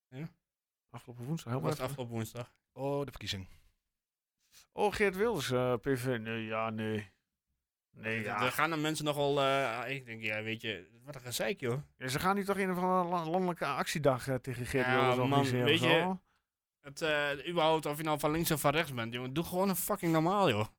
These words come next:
Speaker 2: Als je maar niet op de V V D hebt gestemd,
Speaker 1: Eh,
Speaker 2: want die,
Speaker 1: nee,
Speaker 2: eh,
Speaker 1: maar gewoon
Speaker 2: maken er een
Speaker 1: überhaupt,
Speaker 2: potje
Speaker 1: man.
Speaker 2: van.
Speaker 1: Iedereen, ja, eh, eh, links,
Speaker 3: Ja, maar
Speaker 1: je kan niet meer met rechts, eh, praten, want, eh, ik, ik kan niet meer normaal, eh, dingen.
Speaker 2: Als je
Speaker 1: Wat
Speaker 2: maar
Speaker 1: een
Speaker 3: Weet je wat het
Speaker 1: fuck.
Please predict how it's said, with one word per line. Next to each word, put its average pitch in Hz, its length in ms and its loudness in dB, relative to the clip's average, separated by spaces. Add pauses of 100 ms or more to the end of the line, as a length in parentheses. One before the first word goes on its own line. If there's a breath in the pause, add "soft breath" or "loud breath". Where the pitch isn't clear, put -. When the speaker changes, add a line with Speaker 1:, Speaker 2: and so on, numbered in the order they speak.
(140)
Speaker 2:
Als 120 140 -6
je 131 60 6
maar 131 120 2
niet 151 160 2
op 165 60 -2
de - 0 -
V 180 160 4
V 175 60 -2
D 170 40 -4
hebt 185 220 2
gestemd, 110 320 -4
Speaker 1:
Eh, 107 80 -4
Speaker 2:
want 110 180 -2
die, 131 220 0
Speaker 1:
nee, 175 140 6
Speaker 2:
eh, 185 120 8
Speaker 1:
maar 156 120 6
gewoon 196 140 8
Speaker 2:
maken 190 60 10
er 180 40 8
een 202 60 6
Speaker 1:
überhaupt, 190 380 6
Speaker 2:
potje 165 160 6
Speaker 1:
man. 147 80 6
Speaker 2:
van. 160 100 6
Speaker 1:
Iedereen, 175 320 6
ja, 165 420 6
eh, 139 280 0
eh, 127 640 -8
links, 147 300 0
Speaker 3:
Ja, - 60 -2
maar 151 80 2
Speaker 1:
je 143 60 0
kan 165 100 2
niet 165 80 4
meer 160 100 2
met 139 140 0
rechts, 175 260 0
eh, 156 420 4 (100)
praten, 170 420 4
want, 147 180 -2
eh, 147 220 -4
ik, 143 100 -8 (120)
ik 131 280 -8
kan 175 120 -6
niet 160 120 2
meer 156 100 2
normaal, 151 400 2
eh, 131 120 2
dingen. 165 180 -2
Speaker 2:
Als 117 80 2
je 151 60 4
Speaker 1:
Wat - 100 0
Speaker 2:
maar 180 80 0
Speaker 1:
een - 60 -2
Speaker 3:
Weet 151 100 -4
je 185 80 -2
wat 165 100 0
het 160 100 -4
Speaker 1:
fuck. - 360 -2